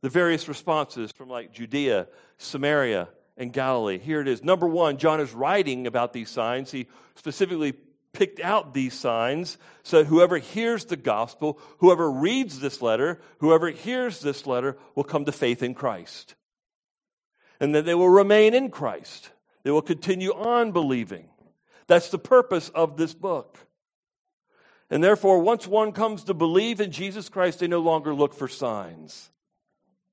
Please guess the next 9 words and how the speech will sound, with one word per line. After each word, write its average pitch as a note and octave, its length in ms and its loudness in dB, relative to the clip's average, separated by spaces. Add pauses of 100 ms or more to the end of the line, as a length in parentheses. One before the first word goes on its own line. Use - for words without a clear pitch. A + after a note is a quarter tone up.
(300)
It's - 120 -12
unnecessary. C3 720 -8 (800)
They A#2+ 60 -12
are C3+ 120 -10
like A#2+ 220 -12 (120)
dust D#3 460 -14 (260)
in C3 360 -14 (200)
the B2+ 120 -12
wind. B2+ 420 -14